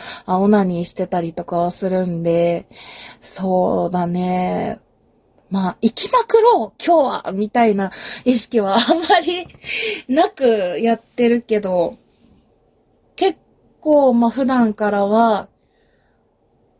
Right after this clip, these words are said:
そう、何回も行くっていうのが定着してますかね。<laughs> ただ結構配信外だったりとか、だっ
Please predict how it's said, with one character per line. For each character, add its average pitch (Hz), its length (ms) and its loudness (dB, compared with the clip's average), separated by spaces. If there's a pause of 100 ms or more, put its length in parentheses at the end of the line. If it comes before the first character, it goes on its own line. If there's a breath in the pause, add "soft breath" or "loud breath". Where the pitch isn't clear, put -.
(380)
そ 190 540 -2
う、 196 80 -12 (100)
何 214 280 4
回 208 360 2
も 165 340 -8 (100)
行 - 120 -12
く 190 180 -6
っ 180 40 -10
て - 300 -10
い 180 100 -4
う 175 140 -2
の 170 160 -6
が 170 280 -2 (1040)
定 214 180 4
着 208 320 -4
し - 100 -4
て 202 120 -4
ま 196 160 -2
す - 140 -12
か 180 100 -16
ね。 208 360 0 (920 soft breath)
<laughs> 233 1500 -2
た 311 100 4
だ 269 140 4
結 453 280 0
構 262 180 2
配 359 340 4
信 480 220 2 (720)
外 226 300 2
だ 196 120 -2
っ 190 60 -12
た - 240 -8
り 180 140 -10
と 180 160 -8
か、 185 560 -6 (920)
だ 202 100 -2
っ 196 80 -6